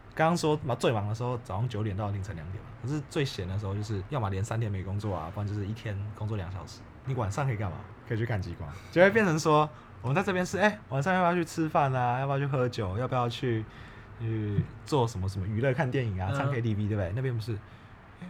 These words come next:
Speaker 1: 晚上要不要去追，去看一下极光？
Speaker 2: 哎，听众这样听到现在是不是觉得很心动？<laughs> 但我是觉得很心动哎，哎，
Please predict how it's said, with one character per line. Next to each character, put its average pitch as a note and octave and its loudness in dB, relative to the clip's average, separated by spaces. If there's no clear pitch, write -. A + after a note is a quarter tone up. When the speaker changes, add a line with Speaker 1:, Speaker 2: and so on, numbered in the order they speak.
Speaker 1:
晚 A2+ -2
上 D3+ -2
要 D3 0
不 C#3+ 2
要 C#3+ 2
去 C#3+ 2
追， B2+ 0
去 C3 -2
看 A2 -2
一 - 0
下 A2+ 0
极 D2+ -8
光？ C2 -10
Speaker 2:
哎， D3 -2
听 F3+ 0
众 G#3+ 6
这 G3 4
样 F#3 4
听 F3+ 0
到 F3 4
现 F3+ 2
在 D#3 4
是 D#3+ -4
不 D#3 0
是 D#3 2
觉 C#3 0
得 B2+ 2
很 B2 -4
心 A#2+ -4
动？ A2+ 2
<laughs> F#4 0
但 C4 6
我 F#3 10
是 A3 6
觉 G3 10
得 E3+ 10
很 C3+ 4
心 C#3+ 0
动 C#3 2
哎， A#2 -2
哎， B2+ -2